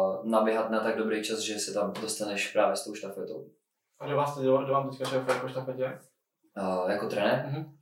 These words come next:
Speaker 1: Eh, Habásko.
Speaker 2: A když jste teda přešel k panu Souborovi, tak neměl jste třeba i nabídku z Ameriky, třeba kluci z Liberce, trénovali v Americe nebo tre-, trénují v Americe? Neskoušel jsi to taky?
Speaker 1: <laughs>
Speaker 2: Nechtěl jsi
Speaker 1: Ne.
Speaker 2: zkusit?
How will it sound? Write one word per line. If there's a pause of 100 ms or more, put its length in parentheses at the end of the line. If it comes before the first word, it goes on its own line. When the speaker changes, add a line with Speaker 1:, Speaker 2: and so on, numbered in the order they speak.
(120)
Speaker 1:
Eh,
Habásko.
Speaker 2:
A
když
jste
teda
přešel
k
panu
Souborovi,
tak
neměl
jste
třeba
i
nabídku
z
Ameriky,
třeba
kluci
z
Liberce, (380)
trénovali
v
Americe
nebo
tre-,
trénují
v
Americe?
Neskoušel
jsi
to
taky?
Speaker 1:
<laughs>
Speaker 2:
Nechtěl
jsi
Speaker 1:
Ne.
Speaker 2:
zkusit?